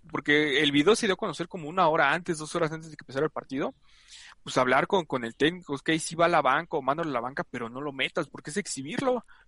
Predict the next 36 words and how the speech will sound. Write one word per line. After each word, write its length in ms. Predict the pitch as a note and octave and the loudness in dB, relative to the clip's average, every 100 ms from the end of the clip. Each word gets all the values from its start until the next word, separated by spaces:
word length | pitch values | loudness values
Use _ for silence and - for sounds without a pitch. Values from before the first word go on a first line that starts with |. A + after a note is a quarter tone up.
| _ | _
y 60 | C#3 | -4
el 60 | C3 | -2
güey 180 | E3 | -2
entró 240 | A3 G#3 G#3+ | -2 -2 -4
con 140 | A3 | -6
unas 260 | G#3+ A3+ G#3+ | -4 -2 -4
ojeras 340 | - - G#3 | -4 0 0
más 200 | G3+ G3+ | 0 -2
grandes 280 | G3+ G#3 G3 | -2 -4 -10
que 140 | - | -8
la 140 | C#3 B2 | -6 -4
chingada, 600 | - C#3 B2+ C3+ G3+ D4 - - - _ | -8 -10 -2 -2 -2 -4 -12 -20 -20 _
y, 340 | D3+ C#3+ C#3+ D3+ | -8 -8 -8 -6
y 40 | |
sí 140 | - | -6
falló 480 | G3 A3 F3+ A3 A3+ - | 2 2 6 4 4 0
u-, 140 | E3+ | -8
u-, 120 | - G#3 | -8 -8
una 200 | F#3 G3+ | -2 0
clara 300 | F3+ F#3+ G3+ | 4 4 4
de 80 | A#2 | 2
gol 220 | B2+ D#3 | -2 -2
que, 160 | D3 | -6
que 160 | - C#3 | -4 -2
era 100 | D#3 | 0
el 80 | D#3 | -2
empate, 540 | A#2 - B2+ - C4 - - - _ _ | -4 -2 -2 -2 -8 -12 -20 -20 _ _
que, 500 | - B2+ B2+ C3 A#2+ - _ | -2 0 0 -2 -6 -8 _
pues, 140 | - C3+ | -18 -2
te 100 | C#3 | -2
cuestionas, 500 | - B2 G3+ F#3 C3 | -2 -4 -2 -2 -2
¿no? 100 | F3+ | -4
O 60 | |
sea, 220 | F#3+ C3 A#2+ | -2 0 -2
sí 140 | D#3+ | -4
dices, 280 | D3 C#3 | -10 -12